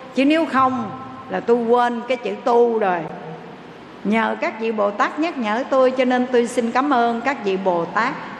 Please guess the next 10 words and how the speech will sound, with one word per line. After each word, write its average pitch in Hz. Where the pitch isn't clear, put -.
Học 202
hỏi 185
liền 185
ngay 226
chỗ 196
đó, 240
phải 220
không 254
quý 277
vị? 185